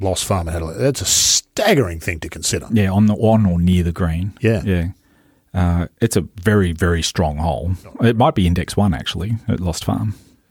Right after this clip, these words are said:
Speaker 2: Um,
Speaker 1: There's about seven or eight of my golf balls on that dune on the right of it.
Speaker 2: Yeah. <laughs>
Speaker 1: Just from the last trip there. Forget about the previous ones.
Speaker 2: Yeah. Yeah.
Speaker 1: Not a
Speaker 2: It
Speaker 1: good hole for a cutter.
Speaker 2: You've got to take some unusual lines. Um, so,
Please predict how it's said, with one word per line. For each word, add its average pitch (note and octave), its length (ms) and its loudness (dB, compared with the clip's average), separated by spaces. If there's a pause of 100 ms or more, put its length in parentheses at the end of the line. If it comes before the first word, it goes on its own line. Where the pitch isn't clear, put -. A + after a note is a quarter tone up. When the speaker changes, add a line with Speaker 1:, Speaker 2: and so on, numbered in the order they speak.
Speaker 2:
Um, F2 360 -2
Speaker 1:
There's F2+ 120 -8
about E2 180 -4
seven G2+ 240 0
or F2+ 80 0
eight E2+ 80 2
of E2+ 60 -4
my D#2 100 -4
golf F2+ 280 0
balls E2 200 -8
on E2+ 100 -8
that E2 120 -12
dune E2+ 240 -6
on D#2+ 80 -6
the D#2+ 80 -6
right F#2 240 0
of E2 100 -6
it. - 100 -8 (380)
Speaker 2:
Yeah. A#2+ 200 4
<laughs> - 460 -10
Speaker 1:
Just - 180 0
from A#2 100 4
the G#2 80 0
last A#2 320 2
trip G2+ 200 -4
there. D2+ 160 -8
Forget A2 200 -2
about G2+ 180 -2
the - 60 -18
previous A#2 400 0
ones. - 240 -16 (100)
Speaker 2:
Yeah. G#2+ 120 4 (640)
Yeah. D#2+ 260 -2 (140)
Speaker 1:
Not B2+ 100 4
a - 40 4
Speaker 2:
It - 20 2
Speaker 1:
good B2+ 120 2
hole A#2 160 4
for A2+ 140 0
a G2 40 -2
cutter. - 300 -4 (280)
Speaker 2:
You've A2 120 2
got C3+ 100 4
to C3+ 60 2
take A#2 200 0
some G2+ 120 4
unusual F2 400 2
lines. D#2+ 600 -4 (180)
Um, D#2+ 440 0 (380)
so, E2 380 2